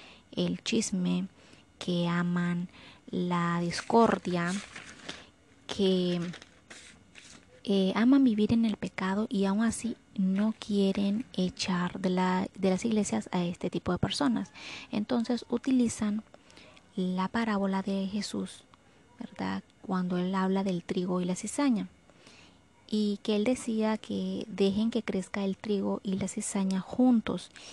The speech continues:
y cuando llegue el día de la cosecha,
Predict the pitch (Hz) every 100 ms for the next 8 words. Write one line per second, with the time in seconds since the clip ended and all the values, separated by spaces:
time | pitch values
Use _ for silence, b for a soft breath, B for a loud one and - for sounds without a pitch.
0 | B - 185 - 196 185 185 190 185 208
1 | 233 247 254 240 196 202 202 240 - 226
2 | 202 - 208